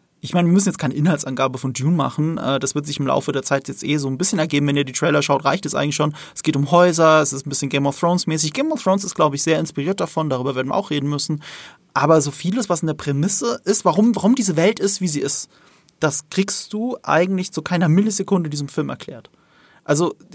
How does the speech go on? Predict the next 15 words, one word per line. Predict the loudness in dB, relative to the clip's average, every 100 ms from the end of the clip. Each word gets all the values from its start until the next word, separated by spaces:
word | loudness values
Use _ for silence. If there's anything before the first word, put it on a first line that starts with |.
| -6
das | -2 0
mit | 0
den | 0
Spacing | 0 2 2 2 0
Girls | 2 4 2
schon, | 2 0 2
dass | -2 2
Raumfahrt | 2 2 0 2 2 0
und, | -4 -4 -4
und, | -6 -6
und | -4 -2
das | -2 -4 -6
Spice, | -4 -2 2 4 2 -2 -4
das | -6 -6
Gewürz, | -6 -2 -2 0 -4